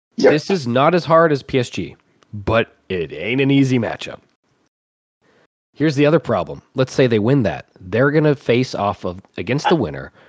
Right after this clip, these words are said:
Speaker 2: from Team Wales or Golden Guardians slash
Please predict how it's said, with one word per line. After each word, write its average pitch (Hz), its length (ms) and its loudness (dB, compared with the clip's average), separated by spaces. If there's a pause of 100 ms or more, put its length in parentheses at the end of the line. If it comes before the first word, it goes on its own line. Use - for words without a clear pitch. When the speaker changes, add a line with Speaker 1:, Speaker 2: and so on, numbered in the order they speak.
(120)
Speaker 2:
from 90 200 -6
Team 185 460 0
Wales 82 600 -4 (240)
or 127 520 2 (540)
Golden 110 240 0
Guardians 92 360 -2
slash 82 380 -6